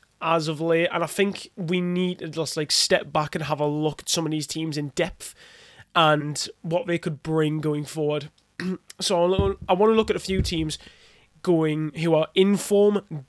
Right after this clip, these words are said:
could go into form, and who are out of form at the minute. So I'm gonna start off with my team, Newcastle. I'm gonna start off with my team, Newcastle.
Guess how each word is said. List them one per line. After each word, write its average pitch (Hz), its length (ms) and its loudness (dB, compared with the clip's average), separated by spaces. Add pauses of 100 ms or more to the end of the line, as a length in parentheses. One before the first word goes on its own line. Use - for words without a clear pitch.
could 185 360 4
go 185 160 6
into 185 220 2
form, 170 440 0 (320)
and 170 180 2
who 170 260 0
are 156 280 4
out 156 180 -2
of 139 80 -8
form 143 220 -4
at - 60 -14
the 143 60 -6
minute. 139 280 -6 (640)
So 165 600 6 (800)
I'm 190 140 4
gonna 226 140 8
start 214 280 4
off 175 120 0
with 165 100 -2
my 156 100 2
team, 147 240 -2
Newcastle. 143 500 -8 (160)
I'm 165 120 -2
gonna 190 100 4
start 180 220 2
off 160 80 -2
with 170 60 -4
my 156 120 2
team, 151 220 -6
Newcastle. 151 560 -8